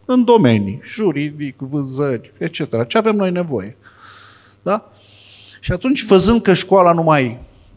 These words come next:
Mama mea e învățătoare și îmi spune că școala românească este senzațională, este măreață. Și am spus: „Mama, a fost cândva măreață,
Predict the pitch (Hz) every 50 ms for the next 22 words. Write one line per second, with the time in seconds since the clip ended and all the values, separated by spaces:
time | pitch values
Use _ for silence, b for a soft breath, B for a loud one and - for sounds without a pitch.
0 | _ - 143 151 160 156 143 143 147 143 139 135 131 - 139 123 - 127 113 107
1 | - 120 - - 135 127 127 - 127 - - 156 151 143 123 120 117 120 123 127
2 | 127 - - - 123 110 - - - 117 107 113 - - - - 156 143 127 110
3 | 120 113 104 - - 110 110 104 92 92 _ _ - 127 120 - - 147 139 143
4 | 151 147 139 131 113 101 - - - - - _ _ - - - 151 143 - 160
5 | 147 147 185 196 190 185 180 170 190 185 170 165 165 - 196 156 - - - -
6 | 127 117 117 131 131 120 110 101 104 113 143 151 - - 170 165